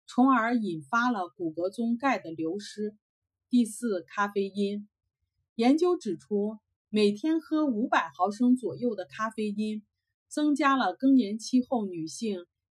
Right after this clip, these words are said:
脊椎骨骨骼的流失。第五，吃素，或者是过多的植物食品。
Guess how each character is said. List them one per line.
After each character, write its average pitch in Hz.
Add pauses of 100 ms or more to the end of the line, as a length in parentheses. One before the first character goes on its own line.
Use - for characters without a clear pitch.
脊 208
椎 294 (240)
骨 196
骨 180
骼 170
的 196
流 160
失。 196 (640)
第 277
五， 170
吃 -
素， - (720)
或 339
者 208
是 220
过 285
多 277
的 185
植 -
物 262
食 202
品。 196